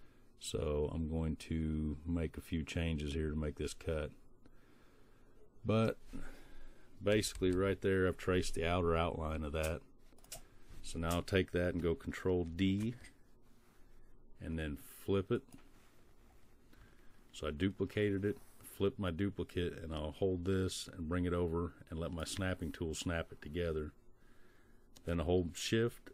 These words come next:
select this half, hit shift control plus, and now if I were to set a fill, you can see we traced that suit out. It's all one piece. You'll get this sometimes where you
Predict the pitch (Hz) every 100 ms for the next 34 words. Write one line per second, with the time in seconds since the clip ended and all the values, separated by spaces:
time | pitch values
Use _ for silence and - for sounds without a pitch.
0 | - - - - - - - 98 98 -
1 | 104 - 92 90 90 - - - - -
2 | 139 139 - - - 92 - 98 - 87
3 | 90 90 82 - 104 98 90 - - -
4 | - 80 82 87 95 90 90 87 - -
5 | - - - - - - - 90 82 78
6 | - 98 78 - 117 101 90 85 - -
7 | - - - 87 80 - 90 85 - 85
8 | - - 90 73 76 76 - - - -
9 | - - - - - - - - - -
10 | - - - - - - - 80 78 82
11 | 82 80 - 82 80 - - - - -
12 | - - - - - - - - 87 92
13 | - 95 - 95 87 85 87 82 80 82
14 | 80 80